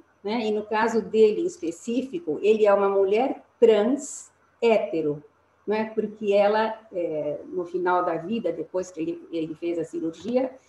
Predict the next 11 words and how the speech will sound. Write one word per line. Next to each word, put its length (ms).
ele 340
se 160
casou 380
com 160
um 160
homem, 360
né? 220
Então, 560
é, 580
esse, 460
esse, 640